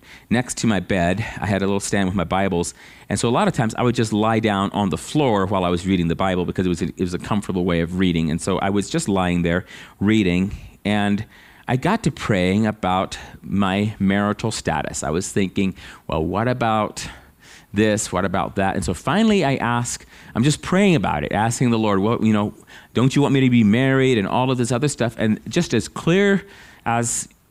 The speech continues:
you know, it was not an audible voice, but just very clearly I had the question in my mind asked. It was like the, the, the, the question was, "Do you want someone who has been where you have been,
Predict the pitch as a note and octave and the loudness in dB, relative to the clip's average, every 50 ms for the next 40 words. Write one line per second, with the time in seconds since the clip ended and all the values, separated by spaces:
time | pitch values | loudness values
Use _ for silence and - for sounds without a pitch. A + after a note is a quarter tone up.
0 | _ _ - - B2+ A#2 - - - - _ - - - - C3+ C#3 C3+ D3+ F3+ | _ _ -2 0 0 0 0 -4 -14 -16 _ -16 -8 -2 2 2 4 4 4 2
1 | A#3+ B3+ - - B2+ D3+ D#3 D3+ B2+ G2+ F#2 E2+ E2+ F2+ G2 - - A2+ F#2+ C3+ | 2 2 2 2 2 2 2 2 0 0 0 0 0 0 0 0 0 -2 0 2
2 | F3+ F3 B2+ A#2+ G#2+ A2 D#3 G3+ A3 A3+ G#3 - - - B2+ G#2+ G2+ G#2+ - G2 | 0 0 0 -2 0 0 2 4 4 2 2 0 0 0 0 2 2 2 0 0
3 | G#2+ B2 A2+ A#2 A#2+ A#2 - - E3 E3 D3 - - - F#2 F#2+ G#2 - - G2 | -2 -2 -2 -2 -4 -6 -4 -2 -2 -2 -2 -2 -2 0 0 0 0 0 0 0
4 | G2+ G2+ G#2 G#2 G#2+ G#2+ G#2+ G#2+ - B2+ D3 E3+ D3 A2+ G2+ G2+ G2+ - - - | 2 2 2 2 0 -2 -2 -4 -2 0 0 2 2 2 2 0 0 -2 -6 -6
5 | - G#2+ A2+ A#2 B2 - - - - - - - G2+ G#2 - A2 G2+ G2 - - | -4 -2 -2 -2 -4 -6 -10 -20 -16 -8 -4 -2 -2 0 0 0 -2 -2 -2 -4
6 | G#2 F#2+ F#2+ - - - G2+ F2+ - - - - - G2 F#2 F2+ D#2+ - _ - | -6 -6 -6 -6 -4 -4 -4 -4 -4 -12 -12 -8 -4 -4 -4 -4 -6 -10 _ -6
7 | F#2+ - - - C#3 A#2+ - - A2+ G#2 G2+ G2+ F#2+ F#2 F#2+ - - - - - | -6 -6 -2 -2 -2 -2 -2 0 0 0 2 2 2 0 0 -2 -6 -14 -18 -20
8 | - - - - - G2+ G#2 G2+ G2 A2 D3 A3 B3 - - - D3+ B2+ A#2 G#2+ | -20 -20 -14 -4 2 2 4 4 4 4 4 2 2 0 0 0 2 2 2 2
9 | G2+ G2 F#2+ F#2 F#2 F#2+ G2+ A2+ - - - - _ - - A#2+ A#2+ B2 A2 A2 | 2 2 2 2 2 0 -2 -4 -8 -18 -20 -20 _ 0 2 4 4 4 4 2
10 | A2 A2 G2 - B2 C#3+ E3+ F#3 E3 F#3+ E3+ D#3 C3 C3+ C#3 D3 D#3+ D#3 D#3 B2+ | 0 0 0 0 2 4 4 4 4 4 4 4 4 6 6 6 6 6 4 4
11 | A#2+ B2 B2+ A#2 A2 G#2 - F#2+ F2 F2 F#2+ A#2 | 2 2 0 -2 -2 -2 -2 -2 0 -2 -2 -4